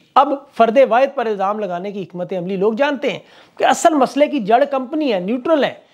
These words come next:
ये बाजवा के जाने के बाद भी सिलसिला जारी है,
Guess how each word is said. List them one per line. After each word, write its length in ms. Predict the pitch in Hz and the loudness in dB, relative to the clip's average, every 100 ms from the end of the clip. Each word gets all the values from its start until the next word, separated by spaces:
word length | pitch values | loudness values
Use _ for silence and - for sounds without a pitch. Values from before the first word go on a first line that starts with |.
| _ _ _ | _ _ _
ये 40 | 226 | 0
बाजवा 360 | 175 233 277 | 4 4 4
के 100 | 302 | 2
जाने 280 | 262 247 294 | 2 0 0
के 80 | 285 | 0
बाद 260 | 262 330 330 | 2 2 0
भी 100 | 320 | -4
सिलसिला 380 | 294 254 277 | -6 0 0
जारी 320 | 226 196 160 139 | 2 0 -4 -10
है, 160 | 135 | -18